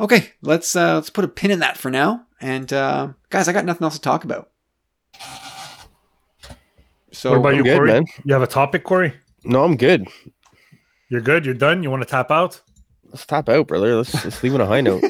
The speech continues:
Speaker 1: <laughs> Corey's like, <laughs> "You call that a high note?"
Speaker 3: <laughs>
Speaker 2: Okay, so I'll, I had a question, but we'll save it for, we'll save it for next week.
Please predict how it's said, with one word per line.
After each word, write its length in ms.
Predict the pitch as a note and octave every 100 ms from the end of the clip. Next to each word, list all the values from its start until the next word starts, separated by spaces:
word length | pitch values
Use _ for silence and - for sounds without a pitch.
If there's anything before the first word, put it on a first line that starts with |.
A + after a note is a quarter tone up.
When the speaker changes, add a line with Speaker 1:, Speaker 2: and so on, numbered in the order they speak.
| D#4
Speaker 1:
<laughs> 160 | C#4
Corey's 320 | A#3+ F3 B3+ A3+
like, 220 | - - - - _ _
<laughs> 400 | - - - F#3
"You 100 | E3+
call 160 | D3+ F#3
that 80 | F3+
a 40 |
high 160 | A2 D#3
note?" 280 | D#4 - - - _ _ _ _ - - _ - -
Speaker 3:
<laughs> 300 | A3 G#3 G3+ - _ _ _ _ _ _ - - G#3+
Speaker 2:
Okay, 300 | G#3+ C#3+ C#3+
so 160 | E3+
I'll, 260 | D#3 D#3 E3
I 100 | D#3
had 180 | D#3+ F3
a 60 |
question, 320 | - D3+ -
but 100 | F3
we'll 100 | E3
save 220 | E3 F3+ E3+
it 60 |
for, 220 | C#3 D#3+ D#3
we'll 100 | D#3
save 200 | D3 F3+
it 40 | F3+
for 120 | E3+
next 220 | D#3 -
week. 260 | D3 F3